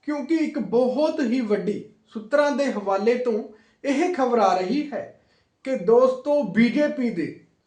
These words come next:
ਰਵਨੀਤ ਸਿੰਘ ਬਿੱਟੂ ਆਪਣੀ ਬੀਜੇਪੀ ਪਾਰਟੀ ਛੱਡ ਕੇ ਵਿਧਾਨ ਸਭਾ ਦੀਆਂ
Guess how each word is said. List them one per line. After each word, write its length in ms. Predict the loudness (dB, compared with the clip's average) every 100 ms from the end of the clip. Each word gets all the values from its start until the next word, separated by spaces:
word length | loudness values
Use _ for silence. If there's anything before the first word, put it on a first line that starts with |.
| _ -8
ਰਵਨੀਤ 640 | -2 0 4 6 6 4
ਸਿੰਘ 300 | -2 -4 -4
ਬਿੱਟੂ 440 | -2 -4 -4 -6 -6 -10 _ _ _ _ _
ਆਪਣੀ 440 | -4 -2 0 0 0
ਬੀਜੇਪੀ 600 | 2 2 2 0 0 -2 2
ਪਾਰਟੀ 480 | 2 4 2 0 -2
ਛੱਡ 280 | -2 0 0
ਕੇ 400 | -2 -4 -4 -10 _ _
ਵਿਧਾਨ 560 | -8 0 4 6 4 2
ਸਭਾ 320 | 0 4 6
ਦੀਆਂ 300 | 4 0 -2